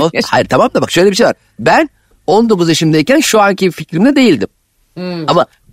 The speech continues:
Speaker 1: direkt olarak o on dokuz yaşındaki halime mi döneceğim? Yani şu an bunları bilmediğim, hayatımı bilmediğim, neyin bana ne katacağını, ne götüreceğini bilmediğim bir on dokuza mı döneceğim? Yoksa, e, bilerek mi döneceğim? O önemli.
Speaker 2: Ha, ha, güzel soru.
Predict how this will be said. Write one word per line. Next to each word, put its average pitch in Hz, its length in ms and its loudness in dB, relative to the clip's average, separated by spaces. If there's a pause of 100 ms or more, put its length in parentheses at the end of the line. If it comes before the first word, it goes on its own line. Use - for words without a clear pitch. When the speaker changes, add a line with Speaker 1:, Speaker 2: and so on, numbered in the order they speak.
Speaker 1:
direkt 226 280 0
olarak 214 380 2
o 180 100 -6 (100)
on 226 140 0
dokuz 226 200 0
yaşındaki 214 340 0
halime 190 240 2
mi 214 100 2
döneceğim? 233 340 2 (220)
Yani 135 200 2
şu 165 180 0
an 160 180 0
bunları 160 320 2
bilmediğim, 151 460 0 (180)
hayatımı 147 420 0
bilmediğim, 147 460 0 (340)
neyin 165 320 2
bana 175 180 2
ne 170 100 2
katacağını, 160 400 0
ne 160 60 2
götüreceğini 156 400 0
bilmediğim 190 320 2
bir 262 60 4
on 233 120 2
dokuza 226 200 0
mı 226 60 2
döneceğim? 254 220 2
Yoksa, 277 300 0 (380)
e, 156 360 2
bilerek 196 340 2
mi 120 120 0
döneceğim? 95 320 -2
O 156 140 2
önemli. 98 280 0
Speaker 2:
Ha, 180 80 -2 (240)
ha, - 260 -4 (160)
güzel 214 300 2
soru. 202 380 -2